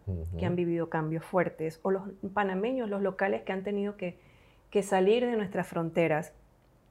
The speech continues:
Speaker 2: El apóstol Pablo vivió muchos escenarios de cambio.
Speaker 1: Cambios.
Speaker 2: Cambios constantes, y no necesariamente porque le gustaba, quería ir a Roma o porque quería ir a otros lugares. No, fue llevado
Speaker 1: Ujú.
Speaker 2: por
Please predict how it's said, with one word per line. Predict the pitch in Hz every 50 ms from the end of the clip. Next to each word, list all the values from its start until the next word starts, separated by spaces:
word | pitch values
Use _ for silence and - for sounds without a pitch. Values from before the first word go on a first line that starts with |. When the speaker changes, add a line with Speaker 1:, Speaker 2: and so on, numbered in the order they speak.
| _ _ _ _ - -
Speaker 2:
El | 208 220
apóstol | 196 196 220 226 226 - 269 254
Pablo | - 247 233 220 226 254 269
vivió | 233 196 170 180 185 190 233 247 240 - - _ - _ _ _ _ - - _ _ -
muchos | 196 220 262 311 392 370 - - 392 392 392 392 - - - -
escenarios | 233 - - 214 208 214 214 214 262 269 254
de | 202 -
cambio. | - 196 165 156 160 170 165 165
Speaker 1:
Cambios. | - - - 71 69 69 67 67 67 - - -
Speaker 2:
Cambios | 226 226 247 254 277 302 285 -
constantes, | - 208 190 185 - - - - 247 240 240 240 247 254 247 - 285 330 330 - - - _ _ _ _ _ _ - _
y | - 254 240
no | 240 240 247 254 269 294
necesariamente | 311 349 - 254 233 233 233 220 226 247 262 262 262 262 254 254 247 285 277
porque | 277 277 233 202 190 - 190 190 185 180 180 - - - - - - -
le | 202 226
gustaba, | 214 226 220 220 - 226 233 240 247 -
quería | - 240 226 233 247 254
ir | 262 262
a | 240
Roma | 240 254 226 208 190 170 151 139 151 -
o | - 208 196
porque | 208 202 208 214 208
quería | 208 214 202 196 208 220 226 233 233
ir | 240 247 240 233 240 -
a | 208 202 196
otros | 196 190 196 226 220 214
lugares. | 190 190 202 196 180 170 170 180
No, | 196 262 330 302 - - - - - - - - _ _ -
fue | - - - 208 208 208
llevado | 233 262 269 277 277 269 254 247 254 269 320 - - - -
Speaker 1:
Ujú. | 95 85 87 98 117
Speaker 2:
por | 180 214 208 208 214